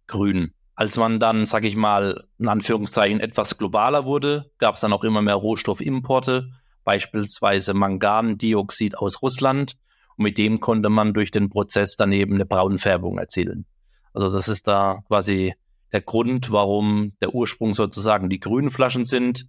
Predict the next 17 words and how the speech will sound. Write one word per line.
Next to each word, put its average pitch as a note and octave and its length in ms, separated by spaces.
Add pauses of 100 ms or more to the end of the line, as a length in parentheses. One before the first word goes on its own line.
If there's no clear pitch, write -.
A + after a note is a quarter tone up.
(540)
und G#2+ 220
die G#2+ 40
braunen G2 440
Flaschen G2+ 420
erst, - 520
äh, G2+ 120 (100)
etwas A2 400
später G2 440
aufkamen F#2+ 800 (380)
und G#2 120
dann G2 140
auch F#2 180
kommerziell G2 420
für F#2 140
Bier F#2+ 220
eingesetzt F2+ 500
wurden. F#2 320